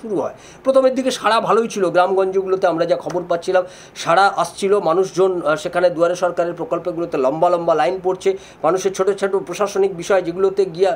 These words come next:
প্রচুর harassment হতে হতো সেগুলোকে মানুষ তার সমস্যার সমাধান করছেন। তৃণমূল কংগ্রেস নেত্রী প্রথমে ভেবেছিলেন যে এই দুয়ারে সরকারটা খুব ভালো successfully চলছে, তাহলে এটা দিয়ে আমি মানুষকে আরও বেশি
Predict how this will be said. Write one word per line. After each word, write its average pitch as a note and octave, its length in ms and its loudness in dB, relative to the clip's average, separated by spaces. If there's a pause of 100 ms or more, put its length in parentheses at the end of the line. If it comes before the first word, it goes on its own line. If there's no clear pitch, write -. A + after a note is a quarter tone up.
(240)
প্রচুর G3 240 -2
harassment G3 480 0
হতে F#3+ 140 0
হতো G3+ 200 0
সেগুলোকে F3 500 -4 (220)
মানুষ D#3+ 240 -2
তার E3 80 -2
সমস্যার D3+ 380 -6
সমাধান C#3+ 380 -4
করছেন। F#3 320 -4
তৃণমূল D3 360 -2
কংগ্রেস C3+ 340 -4
নেত্রী C3 340 -4 (300)
প্রথমে G#3 340 -2
ভেবেছিলেন E3+ 500 0 (240)
যে D#3 120 4
এই F#3+ 200 0
দুয়ারে F3+ 320 0
সরকারটা F3+ 520 -4 (180)
খুব G3 200 -8
ভালো E3 180 0
successfully G3+ 580 -6
চলছে, G3+ 340 0 (220)
তাহলে F3+ 280 0
এটা D#3+ 220 0
দিয়ে G3 180 -2
আমি F3 240 2
মানুষকে E3 440 -2
আরও E3+ 180 2
বেশি G#3 240 -6